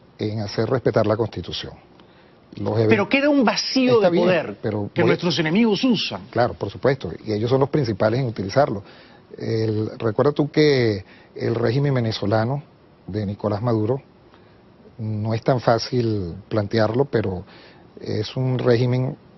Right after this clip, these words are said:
Speaker 1: donde se involucran una serie de factores. Hasta el narcotráfico está metido
Speaker 2: Una
Speaker 1: dentro
Speaker 2: banda
Speaker 1: de
Speaker 2: de
Speaker 1: eso.
Speaker 2: criminales.
Speaker 1: Son bandas de, de criminales.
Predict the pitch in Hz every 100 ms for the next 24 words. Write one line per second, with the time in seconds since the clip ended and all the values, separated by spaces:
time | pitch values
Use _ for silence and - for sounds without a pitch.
0 | - - 113 107 107 110 107 107 110 120
1 | 117 113 - 107 113 101 - 95 92 95
2 | 110 110 104 - 107 - - 131 127 117
3 | - 113 107 107 107 117 113 - 156 110
4 | - 151 170 123 120 120 165 226 170 87
5 | 82 - - 104 110 113 107 120 117 117
6 | 113 104 107 113 127 113